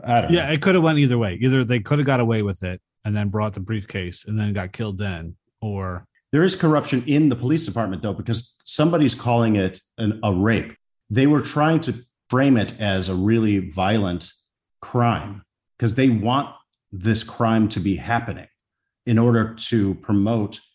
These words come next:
Speaker 1: having this ultimate weapon in the Blue Thunder. You know, they're overselling it.
Speaker 2: Right, but they never really answer it because you don't
Speaker 1: No.
Speaker 2: really, there's never any,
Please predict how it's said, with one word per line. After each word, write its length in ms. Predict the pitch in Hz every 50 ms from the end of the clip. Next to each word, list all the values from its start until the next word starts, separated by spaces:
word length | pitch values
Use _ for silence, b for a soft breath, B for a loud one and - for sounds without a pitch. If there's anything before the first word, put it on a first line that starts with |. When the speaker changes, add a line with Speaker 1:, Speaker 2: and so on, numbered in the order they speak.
| _ _ -
Speaker 1:
having 460 | - 120 120 117 98 110 104 101 98 82
this 260 | 104 101 - - - -
ultimate 460 | 113 107 101 - 104 95 87 - -
weapon 340 | 95 107 113 110 95 85 85
in 160 | 85 85 82
the 80 | 82
Blue 260 | 78 - 101 98 90 80
Thunder. 460 | - - 120 123 - - - - _ _ _ _ _ _ _ _
You 80 | - 170
know, 140 | 92 90 82
they're 200 | 87 107 98 -
overselling 840 | - 110 113 113 101 101 95 85 - - - 101 98 92 78 80 -
it. 100 | - - _ _ _ _ _ _ -
Speaker 2:
Right, 280 | 127 147 131 107 98
but 140 | - 131 110
they 80 | 113 127
never 340 | 131 131 131 113 120 117 113
really 420 | 107 113 113 107 104 104 92 104
answer 340 | 107 107 107 - - 95 85
it 100 | 87 87
because 280 | _ _ - - 101 95
you 60 | 104
don't 220 | 101 101 101 95 -
Speaker 1:
No. 220 | 113 113 110 92 95
Speaker 2:
really, 120 | 98 95 92
there's 200 | 98 120 110 95
never 260 | 120 117 107 110 107
any, 380 | 104 107 107 104 101 98 95 95